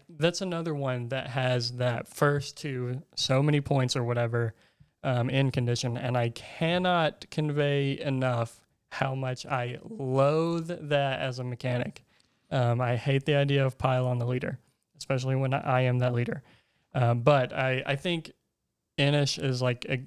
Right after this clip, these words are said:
from what I've been hearing, uh, lately, it's a good combination of Blood Rage,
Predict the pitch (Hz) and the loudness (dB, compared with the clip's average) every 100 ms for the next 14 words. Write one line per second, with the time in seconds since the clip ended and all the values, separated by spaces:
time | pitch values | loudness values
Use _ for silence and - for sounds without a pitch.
0 | - 185 - 151 160 170 160 147 135 139 | -12 -20 -6 0 2 2 0 -2 -2 -2
1 | 135 131 139 - 131 127 139 135 135 135 | -2 -4 -6 -4 0 2 2 2 2 -4
2 | 131 139 147 143 165 147 139 131 131 - | -6 -6 -6 -4 -2 0 2 2 0 0
3 | 123 131 113 117 127 127 127 127 123 123 | -2 -2 -2 0 2 4 2 0 0 0
4 | 117 - | -4 -8